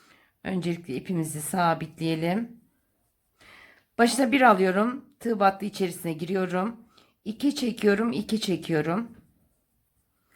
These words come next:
Dört zincir çekip aradan girip kapattım. Araya bir zincir, başına bir alıp yandaki tığ battıya girdim. İki, iki çektim.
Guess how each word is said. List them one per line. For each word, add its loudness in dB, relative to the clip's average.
Dört 6
zincir 4
çekip -4
aradan 2
girip -8
kapattım. -4
Araya 2
bir 4
zincir, 2
başına 0
bir -2
alıp 2
yandaki 0
tığ -2
battıya 0
girdim. -6
İki, -8
iki -6
çektim. -6